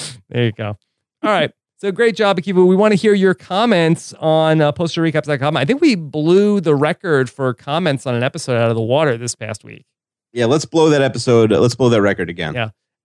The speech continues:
Speaker 1: At current press time, uh, last week's episode has, uh, thirty comments.
Speaker 2: That's a, that's, that's good. That's
Speaker 1: Like,
Speaker 2: good.
Speaker 1: what,
Speaker 2: That's
Speaker 1: what
Speaker 2: where
Speaker 1: is
Speaker 2: we
Speaker 1: this,
Speaker 2: wanted
Speaker 1: Game
Speaker 2: that.
Speaker 1: of Thrones?
Speaker 2: Oh boy, we're
Speaker 1: <laughs>
Speaker 2: really, uh, we're, we're popular here.
Speaker 1: Yeah. Well, we asked people to give us their casting suggestions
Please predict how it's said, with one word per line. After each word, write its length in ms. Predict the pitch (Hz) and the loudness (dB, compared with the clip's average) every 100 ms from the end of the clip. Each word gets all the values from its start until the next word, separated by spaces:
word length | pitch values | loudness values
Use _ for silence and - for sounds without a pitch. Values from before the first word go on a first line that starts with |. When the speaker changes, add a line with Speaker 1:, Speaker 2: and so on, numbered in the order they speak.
| _ | _
Speaker 1:
At 280 | 165 180 _ | -8 -8 _
current 420 | - 196 233 196 _ | -6 -2 -2 -4 _
press 420 | - 180 233 - | -6 -4 -4 -6
time, 460 | 151 131 123 120 120 | -6 -2 0 -2 -2
uh, 320 | 127 123 127 | 0 0 0
last 360 | 135 151 196 | -2 -2 -4
week's 200 | 202 165 | -6 -6
episode 480 | 175 - - 139 120 | -6 -6 -6 0 0
has, 220 | 120 117 | 0 -2
uh, 180 | 131 120 | 0 -2
thirty 640 | 110 - 196 240 262 226 | -2 -4 2 2 4 0
comments. 720 | - 202 226 147 110 _ - _ _ _ _ _ _ _ - | -2 -4 -2 -2 -6 _ -20 _ _ _ _ _ _ _ -6
Speaker 2:
That's 240 | 110 123 | -4 -2
a, 100 | 110 | 0
that's, 220 | 113 127 | 0 -2
that's 260 | - 127 - | -4 -4 -2
good. 280 | 165 98 101 | -2 -2 -2
That's 160 | 107 | -4
Speaker 1:
Like, 80 | 117 | -2
Speaker 2:
good. 80 | 110 | 2
Speaker 1:
what, 80 | 254 | 2
Speaker 2:
That's 100 | 233 | 4
Speaker 1:
what 80 | 262 | 4
Speaker 2:
where 40 | 165 | 4
Speaker 1:
is 20 | |
Speaker 2:
we 60 | 151 | 2
Speaker 1:
this, 80 | - | 0
Speaker 2:
wanted 100 | 185 | 0
Speaker 1:
Game 220 | 185 208 | 0 2
Speaker 2:
that. 60 | |
Speaker 1:
of 40 | 180 | 0
Thrones? 680 | 180 196 240 294 - - _ _ _ _ _ _ _ - | 0 2 2 0 -2 -14 _ _ _ _ _ _ _ -14
Speaker 2:
Oh 80 | 110 | -8
boy, 320 | 92 123 101 _ - 107 92 | -2 -2 -4 _ -6 -4 -4
we're 60 | 113 | 0
Speaker 1:
<laughs> 40 | |
Speaker 2:
really, 380 | 123 123 113 104 | 2 2 2 0
uh, 280 | 95 92 95 | -2 -4 -4
we're, 180 | 104 113 | -4 -2
we're 160 | 104 | -2
popular 500 | 117 - 120 - 101 | -2 -2 -4 -4 -12
here. 160 | 101 - 139 123 139 123 | -16 -18 -18 -18 -18 -6
Speaker 1:
Yeah. 200 | 156 120 | -2 0
Well, 180 | 160 202 | 2 4
we 120 | 220 | 4
asked 220 | 254 247 | 2 0
people 200 | 254 214 | -4 -4
to 100 | 180 | -6
give 180 | 156 165 | -10 -6
us 140 | 165 | -4
their 120 | 170 | -4
casting 440 | 156 165 147 - 139 | -4 -2 -2 -4 -8
suggestions 760 | - 127 127 120 131 123 123 | -10 -4 -2 -2 -4 -4 -4